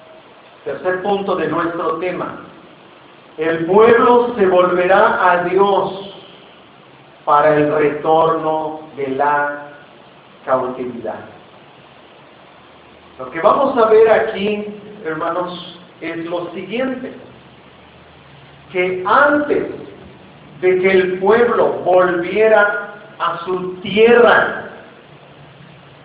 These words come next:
primero se tenía que volver a Dios. Esa distinción es muy importante.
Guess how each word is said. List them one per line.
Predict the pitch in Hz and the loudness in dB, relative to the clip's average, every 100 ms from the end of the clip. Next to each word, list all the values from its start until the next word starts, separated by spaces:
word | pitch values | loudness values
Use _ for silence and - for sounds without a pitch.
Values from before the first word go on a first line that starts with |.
| - - - - - | -20 -20 -20 -20 -4
primero | 208 190 202 196 214 285 311 262 - - - - - - - - - - - | 0 2 2 4 4 6 6 4 2 -2 -10 -14 -16 -20 -20 -20 -20 -18 -8
se | 185 | -6
tenía | 180 180 202 196 190 | -4 -4 -2 -4 -4
que | 190 | -4
volver | 180 165 160 180 185 - 151 | -2 -2 -2 -2 -4 -6 -10
a | 147 - 139 | -10 -12 -12
Dios. | 156 - - - - - - - - - - - - - - - - - - - - - | -10 -10 -12 -18 -20 -20 -8 -6 -6 -10 -20 -20 -20 -20 -20 -20 -20 -20 -20 -20 -20 -6
Esa | 185 185 254 | -4 0 0
distinción | 254 240 226 208 196 214 220 220 | 0 -2 -2 -2 0 4 4 2
es | 208 202 202 156 | 2 2 0 -6
muy | 156 190 214 220 214 - | -2 2 4 4 0 -6
importante. | 170 151 - 135 - 147 147 131 - | -8 -8 -8 -8 -8 -10 -12 -12 -16